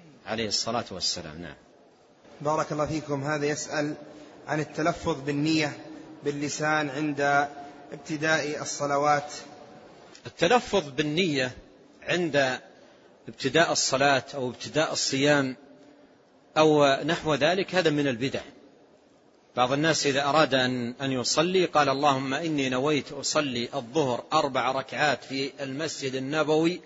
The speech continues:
Speaker 1: طيب زيد في التفاصيل، قل: "وإلى جنبي فلان وبجنبي فلان وراي".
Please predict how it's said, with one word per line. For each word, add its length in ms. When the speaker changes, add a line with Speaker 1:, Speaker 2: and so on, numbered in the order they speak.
Speaker 1:
طيب 140
زيد 200
في 60
التفاصيل، 640
قل: 100
"وإلى 360
جنبي 340
فلان 380
وبجنبي 440
فلان 340
وراي". 320